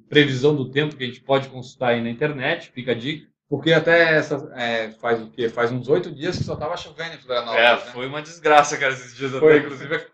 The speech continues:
Speaker 1: quebrou todos os meus treinamentos aí, porque eu não consegui sair pra chu-, pra correr na chuva.
Speaker 2: Corredor de açúcar?
Speaker 1: Eu sou um corredor de açúcar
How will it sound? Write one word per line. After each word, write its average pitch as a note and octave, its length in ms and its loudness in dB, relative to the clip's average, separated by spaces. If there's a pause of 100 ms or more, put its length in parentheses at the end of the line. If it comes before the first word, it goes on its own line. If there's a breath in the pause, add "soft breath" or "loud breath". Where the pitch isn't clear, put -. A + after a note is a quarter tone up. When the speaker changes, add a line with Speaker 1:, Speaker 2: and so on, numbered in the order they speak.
Speaker 1:
quebrou D#3+ 360 4
todos F3 260 0
os D#3+ 60 -4
meus D3+ 160 2
treinamentos D3 600 -2
aí, C3 220 -4
porque - 220 -14
eu B2+ 40 -2
não D3+ 160 -4
consegui D3+ 320 -10
sair C#3 240 -4
pra C#3 140 -8
chu-, B2 260 -18
pra A#2+ 300 -2
correr B2 280 -6
na C#3+ 100 -6
chuva. G#2+ 340 -12 (240)
Speaker 2:
Corredor C#3 380 4
de D3+ 80 6
açúcar? D3 600 -2
Speaker 1:
Eu C3 180 -2
sou D3+ 200 0
um D3+ 60 0
corredor D3+ 340 6
de - 60 6
açúcar E3+ 420 2